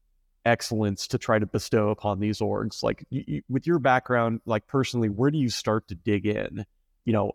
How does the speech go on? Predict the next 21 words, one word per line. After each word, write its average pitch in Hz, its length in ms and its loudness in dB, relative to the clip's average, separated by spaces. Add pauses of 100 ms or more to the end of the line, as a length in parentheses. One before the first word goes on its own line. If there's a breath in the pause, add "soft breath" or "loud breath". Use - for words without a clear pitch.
within 117 300 2
the 107 100 2
operating 104 480 0
team 104 280 -2
there, 104 280 0
and, 101 200 -2
and 107 200 -2
as - 240 -2
you 107 80 0
look 107 140 -4
to - 80 -20
get - 180 -6
these 107 160 -4
guys 110 260 0
up 110 180 0
to 98 340 -2 (240)
the 120 80 2
next 104 220 2
stage - 260 0
of 98 80 -10
maturity? - 500 -10